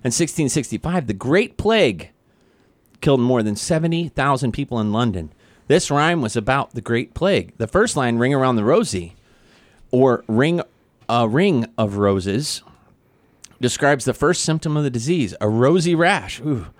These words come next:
that broke out on the victim's body. The second line, "Pocket full of posies," refers to the herbs or flowers people carried in their pockets. You know what? Just to digress for a second,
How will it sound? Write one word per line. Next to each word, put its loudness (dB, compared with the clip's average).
that 0
broke 4
out 2
on -2
the 0
victim's -2
body. -6
The 0
second 0
line, 2
"Pocket -4
full 4
of 0
posies," 0
refers 0
to 2
the -2
herbs 2
or -4
flowers -2
people -2
carried 2
in 2
their 0
pockets. -4
You 0
know 4
what? 2
Just -2
to 0
digress 0
for -4
a -2
second, -6